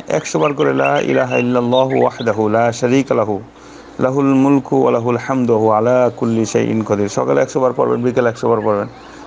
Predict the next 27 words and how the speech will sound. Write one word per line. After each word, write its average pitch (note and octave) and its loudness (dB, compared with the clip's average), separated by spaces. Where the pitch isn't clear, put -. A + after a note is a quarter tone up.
যে C3+ 2
ব্যক্তি D3 2
সকালে C#3 0
একশো C3+ -2
বার C3 4
এটা B2+ 2
পড়বে, C3 2
সারাদিন D3+ 2
শয়তান C3+ -2
তার B2+ 0
কাছে A#2+ -2
আসবে G#2 0
না। G2 -4
একশোটি C#3+ 0
গুনাহ C#3 0
মাফ C3+ 0
করা A#2 0
হবে, G#2+ 0
একশোটি C3+ -2
মর্যাদা C3 0
বাড়িয়ে C3 2
দেওয়া B2 0
হবে, G#2+ -2
একশোটি C#3+ 0
সওয়াব D3 0
লেখা C3 0
হবে, A#2+ -2